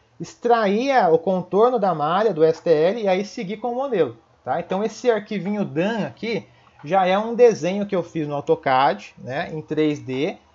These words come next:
desse barramento, extraí em S T L e já joguei aqui dentro, tá? A gente vai ver ele dentro do Paraview também. Então aqui, só pra mostrar pra vocês, passando, que nem eu comentei, um pente grosso por cima,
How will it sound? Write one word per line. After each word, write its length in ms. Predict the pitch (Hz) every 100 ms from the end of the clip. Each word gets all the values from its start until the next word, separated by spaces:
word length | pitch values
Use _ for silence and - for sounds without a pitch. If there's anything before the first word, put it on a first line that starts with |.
| _
desse 320 | 131 165 165
barramento, 640 | 151 147 156 147 160 226 -
extraí 520 | 190 - 208 185 214
em 20 |
S 180 | 214 208
T 80 | 190
L 240 | 175 214
e 40 | 208
já 100 | 202
joguei 300 | 214 185 202
aqui 160 | 240
dentro, 320 | 196 120 120 _ _
tá? 100 | -
A 40 | 143
gente 160 | 151
vai 180 | 147 156 139
ver 140 | 139
ele 180 | 151 160
dentro 240 | 151 160
do 60 | 160
Paraview 460 | 170 170 165 160
também. 380 | 165 202 143 107 _ _ _ _ _ _ -
Então 260 | 127 165
aqui, 320 | 185 180 185 208
só 200 | 196 190
pra 120 | 202
mostrar 320 | 202 196 185
pra 140 | 185
vocês, 680 | 170 165 - 190 190 139 - -
passando, 540 | 151 - 170 180 147
que 100 | -
nem 100 | 147
eu 80 | 165
comentei, 380 | 170 165 151 175
um 180 | 165 131
pente 340 | 165 185 196
grosso 360 | 151 160 170 165
por 200 | 151 135
cima, 380 | - 214 147